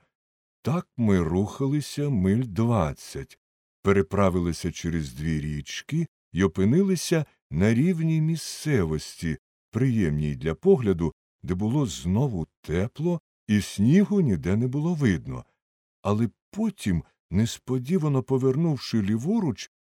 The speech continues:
провідник повів нас до гір іншою дорогою, і хоча гори та прірви здавалися дуже страшними, провідник наш робив стільки кіл, стільки обходів,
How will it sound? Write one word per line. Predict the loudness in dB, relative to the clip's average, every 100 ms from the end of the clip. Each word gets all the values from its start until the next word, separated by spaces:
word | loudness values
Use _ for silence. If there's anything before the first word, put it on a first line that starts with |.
| _
провідник | 2 4 2 2 0 0
повів | -2 2 2 2
нас | 0 -2 -4
до | -2
гір | 0 0 -2 -2 _ _ -6
іншою | 0 0 0 -2 -2
дорогою, | 0 0 0 -2 -4 -8 -8 _ _ _ 0
і | 2
хоча | 4 2 0 2
гори | 2 2 0 2 0
та | -2 -2
прірви | -2 0 2 4 2 0 _ -12
здавалися | -2 4 4 4 2 0 -2
дуже | 0 0 0 -4
страшними, | -6 -4 -4 -4 0 2 4 2 0 _ _
провідник | -2 0 2 2 2 0 0
наш | 0 0 -2
робив | -2 0 0
стільки | -2 -12 -2 0 0 -4 -6
кіл, | _ -4 -2 -2 -6 _ _ -14
стільки | -12 -10 0 0 0 0
обходів, | 0 -2 -6 -2 0 0 -2